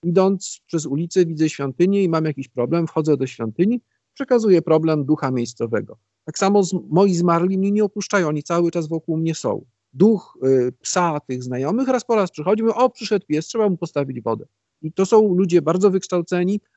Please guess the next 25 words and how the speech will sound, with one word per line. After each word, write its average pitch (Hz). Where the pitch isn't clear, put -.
bardzo 170
poważni 165
i 127
oni 180
to 185
traktują 185
ze 175
śmiertelną 202
powagą, 180
czyli 175
śmiertelna 202
powaga 185
jest 147
głupim 151
sformułowaniem. 127
Oni 233
traktują 190
to 175
jako 170
oczywistość. -
Duchy 254
po 226
prostu 185
nam 170
towarzyszą. 135